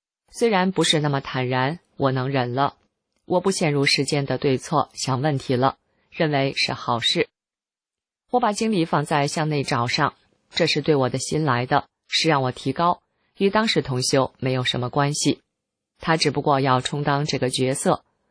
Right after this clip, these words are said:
他是在帮我啊。我按师傅的要求去做，没有了那种剜心透骨的感觉。去掉执着心后，每个细胞都感到童话法的舒适、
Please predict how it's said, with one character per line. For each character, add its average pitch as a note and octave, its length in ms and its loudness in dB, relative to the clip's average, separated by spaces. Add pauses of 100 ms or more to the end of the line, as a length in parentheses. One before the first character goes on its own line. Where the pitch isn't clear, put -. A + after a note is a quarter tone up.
(120)
他 D3 160 -4
是 C#3+ 140 -2
在 C3+ 140 -2
帮 D#3 280 -2
我 D3 100 2
啊。 A#2+ 340 0 (920)
我 G#3+ 120 0
按 G#3 180 2
师 A3 180 2
傅 F3+ 120 -2
的 D3 80 0
要 D#3+ 200 2
求 C3+ 220 -2
去 C#3+ 180 -4
做， - 320 -2 (100)
没 D3 160 0
有 C3+ 160 0
了 C3 240 2
那 C#3+ 140 0
种 C3 280 -2
剜 C#3+ 180 2
心 C#3+ 240 -2
透 C3+ 200 -4
骨 B2+ 160 -2
的 C#3 100 -4
感 B2+ 240 -2
觉。 C3+ 300 0 (680)
去 - 180 0
掉 E3+ 200 2
执 D3+ 140 0
着 D#3 140 2
心 E3 220 -2
后， D3+ 300 0 (240)
每 D#3 140 2
个 E3 100 2
细 E3+ 160 -2
胞 G3 260 2
都 C3 160 0
感 B2 220 -4
到 C3+ 340 0
童 C3 240 -4
话 B2+ 220 -2
法 A#2+ 220 -4
的 B2 160 -2
舒 E3 260 0
适、 - 320 2